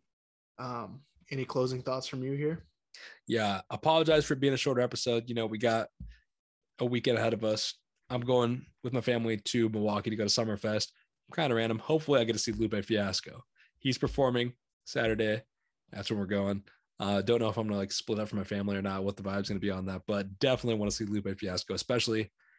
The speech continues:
Speaker 2: after the album we just got. Such a good album, and he's always got the hits in his catalog. I would love to hear, you know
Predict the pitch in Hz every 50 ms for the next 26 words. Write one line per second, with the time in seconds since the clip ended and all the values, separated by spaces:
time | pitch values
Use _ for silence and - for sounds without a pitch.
0 | _ _ - - - 104 95 - - 104 95 95 90 92 92 87 - 92 - -
1 | 101 90 90 90 87 - - - - - 117 107 - 104 98 92 92 92 92 92
2 | 92 92 92 95 101 107 104 98 98 95 95 92 90 101 92 90 - 90 - 95
3 | - - 92 87 - - 95 95 95 95 95 92 92 92 92 - _ - - _
4 | _ _ _ _ _ _ - 110 107 101 98 104 98 92 90 92 90 95 92 92
5 | 92 101 101 95 92 92 90 87 87 87 -